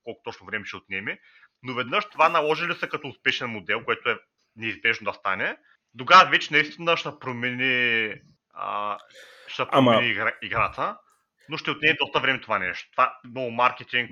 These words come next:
Speaker 1: много
Speaker 2: Значи,
Speaker 1: усилия са нужни да стане
Speaker 2: според
Speaker 1: това нещо.
Speaker 2: мен е, а, в някакъв смисъл никога няма да стане. Защото,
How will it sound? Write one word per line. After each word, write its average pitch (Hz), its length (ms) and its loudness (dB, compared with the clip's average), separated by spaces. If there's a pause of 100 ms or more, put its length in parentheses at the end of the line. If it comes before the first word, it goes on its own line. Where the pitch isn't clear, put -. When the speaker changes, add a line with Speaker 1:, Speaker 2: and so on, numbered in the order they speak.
Speaker 1:
много 113 180 -4
Speaker 2:
Значи, 139 180 6
Speaker 1:
усилия 190 200 6
са 160 40 2
нужни 120 140 -6
да 101 80 -12
стане 98 180 -4
Speaker 2:
според 110 260 4
Speaker 1:
това 131 180 6
нещо. 180 120 8
Speaker 2:
мен 170 40 2
е, 180 440 4 (160)
а, - 80 -4
в - 600 -8
някакъв 143 320 2
смисъл 156 520 2
никога 156 340 -2
няма 127 240 4
да 110 80 -2
стане. 113 340 -2 (140)
Защото, - 420 0